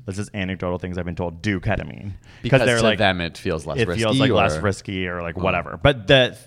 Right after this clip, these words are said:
Speaker 1: reason why it could be addictive, this one study found, was that the people doing ketamine as a party drug, like, the way that dopamine's released is different than cocaine, but
Speaker 2: Okay.
Speaker 1: dopamine is still released. And they're like,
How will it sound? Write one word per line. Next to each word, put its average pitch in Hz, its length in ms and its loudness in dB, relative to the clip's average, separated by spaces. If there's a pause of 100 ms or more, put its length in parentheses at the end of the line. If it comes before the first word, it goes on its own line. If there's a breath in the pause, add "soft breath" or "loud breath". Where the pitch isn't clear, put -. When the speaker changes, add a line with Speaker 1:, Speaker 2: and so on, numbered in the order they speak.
(180)
Speaker 1:
reason 139 380 4
why 113 340 2
it 113 160 -6
could 107 300 0
be 104 160 0
addictive, 92 320 -4
this 92 160 -8
one 90 160 -6
study 90 260 -6
found, 87 360 -6
was 95 140 -4
that 92 300 0 (640 soft breath)
the 107 160 2
people 120 480 4
doing 104 440 -2
ketamine 98 440 -2
as 95 100 -2
a 92 60 -6
party 90 400 -6
drug, 123 340 -2 (460 soft breath)
like, 104 240 -4 (280)
the 113 180 -2
way 107 260 0
that 120 180 -2
dopamine's 104 480 2
released 92 460 -4
is 95 180 -2
different 95 380 -8
than 92 120 -10
cocaine, 85 540 -12
but 110 160 0
Speaker 2:
Okay. 113 160 6
Speaker 1:
dopamine 117 160 2
is 98 160 -2
still 98 220 0
released. 90 420 -4
And 104 160 4
they're 98 140 4
like, 95 180 -2